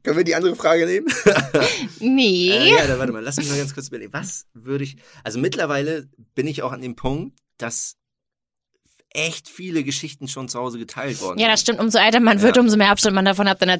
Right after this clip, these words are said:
Speaker 2: plaudert man irgendwann alles
Speaker 1: Genau,
Speaker 2: aus. So,
Speaker 1: also
Speaker 2: ne?
Speaker 1: zum Beispiel so als Beispiel mein Bruder und ich, also insbesondere mein Bruder, äh, da war er achtzehn, ich fünfzehn, da haben wir echt mal eine sehr, sehr große Hausparty bei uns geschmissen.
Speaker 2: Ohne dass eure Eltern davon wussten.
Speaker 1: Ja, meine Eltern waren im Urlaub und, ähm, das war so geil. Meine Eltern sind weggefahren und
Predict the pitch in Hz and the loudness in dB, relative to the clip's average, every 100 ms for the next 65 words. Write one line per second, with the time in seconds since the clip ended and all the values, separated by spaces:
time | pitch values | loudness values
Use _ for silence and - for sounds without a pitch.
0 | - 220 185 180 180 175 165 170 165 - | 2 2 4 2 0 0 0 -2 -2 0
1 | 175 - 110 175 175 190 131 127 117 117 | 0 2 0 0 0 0 -4 -4 -4 -4
2 | 110 - 135 - 127 113 110 107 147 135 | -4 -2 0 -2 -4 -4 -6 -4 -2 0
3 | 131 110 117 - - 98 98 110 - 113 | -2 -4 -10 -12 -14 -12 -12 -12 -12 -10
4 | 107 104 117 160 160 190 _ _ _ - | -10 -8 -4 -4 -4 -10 _ _ _ -16
5 | 92 92 95 95 98 - - - 123 - | -14 -12 -10 -8 -8 -12 -16 -14 -14 -14
6 | - 139 - 104 98 101 104 - - 107 | -16 -16 -18 -18 -16 -14 -14 -16 -16 -16
7 | 104 98 _ 104 101 120 120 104 98 107 | -14 -16 _ -16 -6 -4 -4 -8 -10 -12
8 | 107 104 135 139 101 95 87 90 - - | -10 -8 -8 -8 -12 -12 -16 -16 -18 -16
9 | 98 113 139 208 226 240 226 214 202 196 | -14 -10 -8 -4 -4 -2 -2 0 0 0
10 | 185 175 175 170 170 113 120 117 127 120 | 0 -4 -4 -6 -6 -2 0 0 -2 -6
11 | 117 123 156 170 170 117 117 117 117 110 | -4 0 2 2 -2 -6 -6 -6 -8 -8
12 | 101 104 101 98 98 - - 110 110 113 | -8 -6 -8 -14 -20 -6 -4 -4 -6 -8
13 | 101 90 120 104 98 113 120 107 104 127 | -4 -2 0 -2 -6 -10 -10 -10 -10 -10
14 | 143 139 127 131 131 131 104 110 107 104 | -10 -8 -6 -4 -6 -8 -10 -10 -12 -16